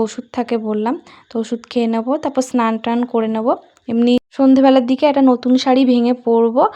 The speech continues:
তাই আমি এখানে বিছানায় গুছিয়ে নিচ্ছি, কারণ, উম, এই ভিডিওটা আমি সেভ করে রেখেছিলাম, তাই আছে। আর এই ভিডিওটা, বিছানা গোছানো ভিডিওটা পুরোটাই আমি করেছিলাম,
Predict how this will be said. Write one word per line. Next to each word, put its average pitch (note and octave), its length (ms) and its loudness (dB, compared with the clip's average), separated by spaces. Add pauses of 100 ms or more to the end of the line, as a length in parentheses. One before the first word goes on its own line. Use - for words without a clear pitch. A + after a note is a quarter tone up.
(220)
তাই C4 200 0
আমি C#4+ 180 0
এখানে D4 240 -2
বিছানায় C4 440 0
গুছিয়ে C4 380 -2
নিচ্ছি, B3+ 300 0
কারণ, C4 240 2 (380)
উম, A#3+ 220 -2 (140)
এই D4+ 180 2
ভিডিওটা C#4+ 520 0
আমি C#4+ 140 0
সেভ C#4 240 2 (120)
করে C#4+ 220 4
রেখেছিলাম, C4 540 2
তাই C4 240 4
আছে। A3 360 0
আর B3 140 2 (120)
এই B3 180 0
ভিডিওটা, B3+ 400 0
বিছানা C4 400 2
গোছানো C4+ 340 2
ভিডিওটা C4 380 2
পুরোটাই C4+ 520 2
আমি C4+ 160 4
করেছিলাম, C4 480 2